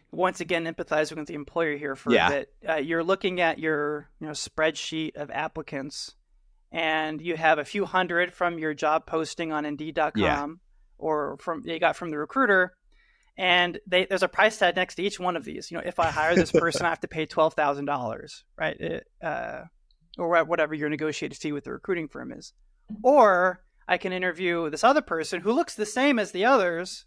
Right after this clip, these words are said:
Speaker 1: who applied through, you know, a big job board,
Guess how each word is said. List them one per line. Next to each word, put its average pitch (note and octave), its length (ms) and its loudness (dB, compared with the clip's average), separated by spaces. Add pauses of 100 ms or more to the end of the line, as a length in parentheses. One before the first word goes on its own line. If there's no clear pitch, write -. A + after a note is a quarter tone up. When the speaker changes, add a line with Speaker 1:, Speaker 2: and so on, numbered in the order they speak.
Speaker 1:
who F#3+ 80 -6
applied F3 500 6
through, F3 600 0
you - 60 -10
know, D3+ 100 -2
a C#3+ 40 -2
big F3 200 -6
job F#3+ 260 2
board, D3 320 -8